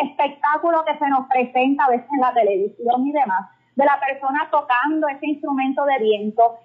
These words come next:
y la serpiente como que siguiéndolo, realmente no es que esté encantada, hipnotizada ni nada de eso, eso no es real. Resulta que la serpiente es sorda, aleluya. Pero ¿cómo es que ese encantador ejerce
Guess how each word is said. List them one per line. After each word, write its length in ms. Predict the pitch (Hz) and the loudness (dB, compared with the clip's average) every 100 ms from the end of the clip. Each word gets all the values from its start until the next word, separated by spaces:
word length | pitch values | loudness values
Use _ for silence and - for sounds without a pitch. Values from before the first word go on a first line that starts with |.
| - | -4
y 100 | 294 | 2
la 180 | 285 262 | 2 2
serpiente 560 | 262 - 277 302 320 | 0 0 -2 0 0
como 240 | 320 320 320 | 2 2 2
que 160 | 294 | 0
siguiéndolo, 640 | 320 285 247 226 233 262 269 | 0 0 0 2 4 4 2
realmente 580 | 254 254 277 330 330 339 320 - _ | 0 0 0 -2 0 -2 -2 -8 _
no 120 | 254 330 | -6 -2
es 80 | |
que 80 | 381 | -2
esté 180 | 370 330 | -2 -2
encantada, 840 | 320 311 302 277 233 240 247 262 | -2 0 -2 0 0 2 2 0
hipnotizada 840 | 269 254 240 233 233 233 220 247 277 | 0 0 0 -2 -6 -2 0 2 0
ni 120 | 254 | -2
nada 340 | 214 233 233 | 0 0 2
de 200 | 214 208 | 2 0
eso, 180 | 294 - | -2 -4
eso 240 | 233 254 247 | -6 -2 0
no 60 | |
es 140 | 262 262 | 0 0
real. 580 | 247 220 247 254 185 180 _ - | 2 4 4 2 0 -2 _ -4
Resulta 440 | 254 254 294 285 - | -2 0 -2 -2 -6
que 100 | 311 | -4
la 200 | 285 269 - | -2 -4 -2
serpiente 880 | 247 233 277 311 320 285 233 190 - | -2 -2 -4 -2 0 2 0 0 2
es 280 | 247 240 _ _ _ | 0 0 _ _ _
sorda, 760 | 240 254 262 285 247 190 175 170 _ _ - 226 233 | 2 4 4 2 0 -2 -6 -8 _ _ -8 -2 -2
aleluya. 560 | 240 226 226 226 226 - | -2 -2 -2 -2 -4 -6
Pero 260 | 269 262 | -4 -2
¿cómo 220 | 294 381 415 | 0 -2 -2
es 100 | - - | -6 -2
que 100 | 302 - | 0 0
ese 140 | 302 339 | 0 0
encantador 800 | 320 320 294 285 262 240 277 269 | -2 -2 0 2 2 2 2 2
ejerce 500 | 240 247 285 - | 0 0 -2 -2